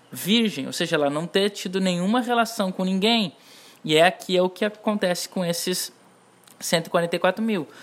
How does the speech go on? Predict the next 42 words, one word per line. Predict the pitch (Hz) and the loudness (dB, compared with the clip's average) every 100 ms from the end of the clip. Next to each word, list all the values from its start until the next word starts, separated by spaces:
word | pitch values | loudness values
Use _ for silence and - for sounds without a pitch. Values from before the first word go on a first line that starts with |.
| - | -10
Não | 160 | -6
significa | - 165 165 226 262 | -4 -2 -2 -2 -2
que | 240 | 0
eles | 190 | -2
são | - 175 | -2 -4
de | 175 | -6
fato | - 143 143 - 139 - - - - | 2 2 2 -2 -10 -10 -20 -20 -6
imaculados | 151 156 156 160 135 139 139 139 | 2 2 2 4 4 4 0 -8
no | |
sentido | 135 135 143 | -10 -6 -6
de | 139 | -4
nunca | 143 160 | -4 -2
ter | 170 156 | -2 -2
tido | - 147 | -4 -4
relação | 147 139 139 | 0 0 -2
sexual, | 147 - 131 | -8 0 2
ou | |
seja, | 131 156 151 | 2 -2 -2
são, | 151 139 - | -2 -4 -8
são | - 165 | -6 -2
pessoas | 156 - 165 | -2 0 -2
solteiras | - 175 - 175 180 165 | 0 -2 0 0 2 0
que | - 151 127 - - - | -4 -8 -10 -12 -20 -6
casado | - 156 147 156 170 | 4 4 6 2 2
não | 180 | -8
pode, | - 107 107 - 160 | -4 -4 -4 -8 -8
<laughs> | 151 139 | -8 -8
não | 135 | -6
tem | 143 | -2
nada | 131 135 | 0 -2
a | 180 | -2
ver. | 156 - - - - | -2 -4 -20 -20 -18
Então, | - 139 | -10 -8
o | |
que | 147 | 2
tá | 147 | 2
dizendo | 143 170 165 | 2 -4 -2
aqui | 160 - | -2 0
é | 156 165 | 2 2
nessa | 156 - 180 - - 151 | 0 -2 -2 -2 -6 -10
relação, | 147 180 185 180 - 156 160 | 2 2 2 0 -2 -2 -2
nessa | 151 143 - 151 123 | -2 -2 2 2 0